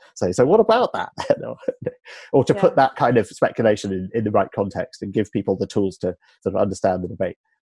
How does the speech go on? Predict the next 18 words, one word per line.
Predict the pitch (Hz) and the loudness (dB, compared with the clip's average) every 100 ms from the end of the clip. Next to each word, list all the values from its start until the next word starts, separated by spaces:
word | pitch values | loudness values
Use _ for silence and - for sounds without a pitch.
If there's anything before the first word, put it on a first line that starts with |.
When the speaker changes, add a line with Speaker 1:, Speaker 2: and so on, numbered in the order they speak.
| _ _ _ | _ _ _
Speaker 2:
Yeah, | 214 226 190 - | -4 -2 -2 -2
well, | 254 | 0
let's | 302 330 | 0 0
talk | - 370 330 | -6 -8 -8
space | - 262 269 - - | -6 -2 -2 -4 -6
then. | 160 165 190 _ _ _ _ 214 | -6 -6 -18 _ _ _ _ 4
Um, | 214 202 196 233 | 4 4 0 -2
and | 233 | -2
you | 247 | 0
mentioned | 269 285 285 247 | -2 -2 -8 -6
Mars | 226 233 240 220 | -6 -4 -4 -6
and | 208 | -8
methane | 196 208 220 208 185 | -8 -8 -6 -6 -6
and | 175 | -12
the | 175 | -10
search | 220 208 - - | -4 -4 -4 -8
for | 185 | -6
life. | 180 165 - _ | -6 -8 -12 _